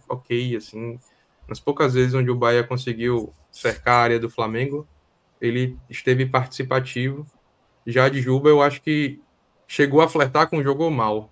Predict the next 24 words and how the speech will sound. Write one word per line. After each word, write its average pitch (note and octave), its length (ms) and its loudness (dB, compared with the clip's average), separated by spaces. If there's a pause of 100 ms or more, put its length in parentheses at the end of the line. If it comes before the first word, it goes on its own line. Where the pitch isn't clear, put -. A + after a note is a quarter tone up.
(100)
Ele, A2+ 260 -8
em A#2 120 -8
determinados A#2+ 520 -4
momentos A#2 380 -6
ali, A#2+ 340 -4 (380)
pareceu B2+ 420 2
que D3 80 -2
não D3 140 0
ia C#3+ 80 2
conseguir C3+ 340 -6
suportar B2+ 600 -2
a B2 60 0
pressão A#2 500 -6
do, G#2+ 260 -8 (320)
do A#2+ 80 -12
Flamengo, B2 320 0
que C3 60 -4
atacou, C3 340 -2
de C#3 80 -6
fato, C3 260 -4
muito B2 280 -6
pelo B2 160 -2
lado A2+ 240 -4
direito. A2+ 400 -6